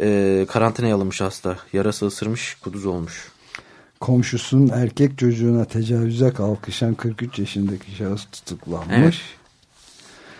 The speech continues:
Speaker 2: Ve Antalya'da otelde çalışan iki animatör turist çocuğa tecavüz ettikleri iddiasıyla tutuklanmışlar.
Speaker 1: Evet, bitti.
Speaker 2: Animasyon mu yapmışlar?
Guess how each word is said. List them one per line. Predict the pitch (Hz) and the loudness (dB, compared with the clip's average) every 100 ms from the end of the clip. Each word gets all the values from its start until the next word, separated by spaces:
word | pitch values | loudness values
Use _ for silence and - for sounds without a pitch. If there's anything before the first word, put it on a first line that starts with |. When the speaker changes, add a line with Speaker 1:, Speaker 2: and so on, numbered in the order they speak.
| - - | -20 -4
Speaker 2:
Ve | 104 | -2
Antalya'da | 107 110 139 135 117 101 127 | 0 2 4 4 4 2 0
otelde | 104 - 120 110 110 113 | 0 0 -2 2 0 0
çalışan | 101 92 - 90 | -2 -6 -6 -6
iki | 92 - 120 | -6 -4 -2
animatör | 101 104 95 92 - 139 165 - - - | 0 0 0 -4 2 2 2 -2 -16 -20
turist | - 117 123 - | -6 -2 -2 -4
çocuğa | 107 98 104 117 | -4 -2 -2 -2
tecavüz | - 110 110 110 110 107 | -2 -2 0 0 0 -2
ettikleri | 92 - - - 101 | -6 -10 -12 -6 -4
iddiasıyla | 98 98 101 104 - 98 92 139 | -4 -4 -4 -4 -4 -4 0 -2
tutuklanmışlar. | 147 - 98 - 95 95 92 - 113 113 117 | -2 -10 -14 -8 -6 -6 -10 -8 -4 0 2
Speaker 1:
Evet, | 104 | 2
bitti. | - | 2
Speaker 2:
Animasyon | 123 127 139 139 - 160 160 | 4 8 8 8 6 6 8
mu | 143 | 8
yapmışlar? | 117 101 - 101 - 87 - | 6 2 -6 -12 -10 -12 -14